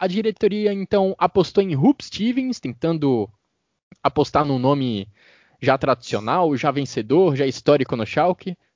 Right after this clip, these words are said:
Também não deu certo. E aí, por conta de um episódio,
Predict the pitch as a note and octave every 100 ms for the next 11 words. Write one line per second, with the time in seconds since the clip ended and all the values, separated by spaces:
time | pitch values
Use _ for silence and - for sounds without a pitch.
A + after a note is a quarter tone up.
0 | _ - B3+ F3+ G#3+ G3 D#3 C#3+ A2+ D#3
1 | D#3+ A3+ C#4 - F3+ D#3 - F#3+ - F#3
2 | F3+ F#3 F#3 E3+ D#3+ E3 E3+ F3 D3 C3